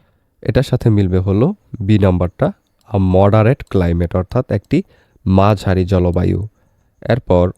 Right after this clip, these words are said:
তিন নাম্বার কোয়েশ্চেন হলো এথনিক গ্রুপস, অর্থাৎ জাতিগত গোষ্ঠী। এটার সাথে মিলবে হলো সি নাম্বারটা, groups having distinct racial and cultural features, স্বতন্ত্র জাতিগত এবং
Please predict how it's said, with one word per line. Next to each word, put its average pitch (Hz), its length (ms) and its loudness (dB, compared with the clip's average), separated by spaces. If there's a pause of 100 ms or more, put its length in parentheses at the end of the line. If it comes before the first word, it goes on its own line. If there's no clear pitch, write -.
(180)
তিন 110 120 2
নাম্বার 135 300 2
কোয়েশ্চেন 98 380 0
হলো 101 280 2 (1120)
এথনিক 127 440 0
গ্রুপস, 101 400 0
অর্থাৎ 104 340 -2 (560)
জাতিগত 123 720 2 (280)
গোষ্ঠী। 131 520 -2 (280)
এটার 98 240 0
সাথে - 300 -6
মিলবে 92 280 -2
হলো 101 300 -2 (800)
সি - 220 0
নাম্বারটা, 92 500 0 (240)
groups 101 580 0 (180)
having 101 320 2
distinct 117 600 0 (260)
racial 104 540 2 (100)
and 107 220 0
cultural 95 540 -2 (100)
features, 90 380 -6 (560)
স্বতন্ত্র 123 720 0
জাতিগত 113 680 2
এবং 95 500 2